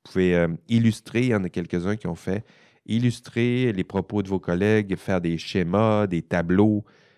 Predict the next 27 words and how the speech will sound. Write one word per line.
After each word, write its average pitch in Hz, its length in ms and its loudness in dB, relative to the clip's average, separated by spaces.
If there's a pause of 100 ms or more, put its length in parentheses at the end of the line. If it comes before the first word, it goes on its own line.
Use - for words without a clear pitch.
(160)
des 107 220 2
listes 113 400 2
avec 87 200 0
des 85 120 -2
points 95 220 0
de 85 60 -6
forme, 104 300 -2
là, 95 100 -2
tout - 260 -8
ce - 100 -10
qui - 120 -20
peut 120 200 2
aider. 98 400 4 (520)
Je - 60 -8
me 87 80 0
mets 104 80 2
à 107 40 4
la 95 100 2
place 110 220 -2
d'un 90 120 -2
étudiant 95 380 -4
qui - 180 -12
lit 80 140 -4
ça, 120 240 -6
là, 120 160 -4 (380)
une 82 160 -4
suite 110 340 -4